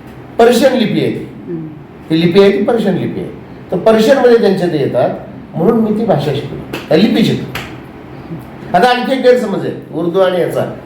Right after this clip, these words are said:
Speaker 1: तुम्ही उर्दूबद्दल विचारलं
Speaker 2: हम्म.
Speaker 1: तर उर्दू आणि हिंदी यात काही फरक आहे का?
Speaker 2: हम्म.
Speaker 1: असं बऱ्याच लोकांना उर्दू काहीतरी वेगळीच भाषा वाटते.
Speaker 2: हम्म.
Speaker 1: तर उर्दू आणि हिंदी याच्यामध्ये तसा मूलतः काही फरक नाही.
Speaker 2: हम्म.
Speaker 1: म्हणजे फक्त पर्शियन,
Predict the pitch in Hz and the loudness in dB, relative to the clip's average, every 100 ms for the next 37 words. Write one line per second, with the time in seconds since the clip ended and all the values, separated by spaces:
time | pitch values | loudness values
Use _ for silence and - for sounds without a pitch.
0 | - 175 190 180 190 190 180 190 175 147 | -6 2 4 4 4 4 4 4 4 4
1 | - 175 156 151 - - - - - - | 2 -2 -4 -6 -10 -14 -18 -20 -16 0
2 | 190 165 180 196 247 254 254 214 220 226 | 2 4 6 6 4 4 4 2 2 2
3 | 233 233 220 208 196 175 147 135 131 131 | 2 0 0 0 0 0 0 0 0 -4
4 | 131 - 185 175 151 - - - - - | -10 -14 -10 -10 -10 -14 -18 -20 -16 -4
5 | 151 185 196 - 180 202 196 202 202 185 | 2 4 2 4 4 4 2 2 2 2
6 | 180 185 185 175 165 160 135 131 120 98 | 0 0 0 0 2 2 0 -2 -2 -4
7 | 87 147 147 - - - - 156 151 175 | -6 -8 -10 -12 -16 -18 -4 0 4 6
8 | 202 240 202 170 165 165 170 175 170 165 | 6 6 4 2 0 -2 -2 -4 -4 -6
9 | 180 160 156 156 160 165 143 127 113 98 | -6 -6 -6 -2 -2 -2 -2 0 -2 -2
10 | - - 165 156 - - - - 131 160 | -6 -6 -8 -8 -12 -14 -16 -4 0 4
11 | 202 - - 170 170 208 208 202 190 196 | 4 4 0 -2 2 2 4 2 2 4
12 | 240 | 4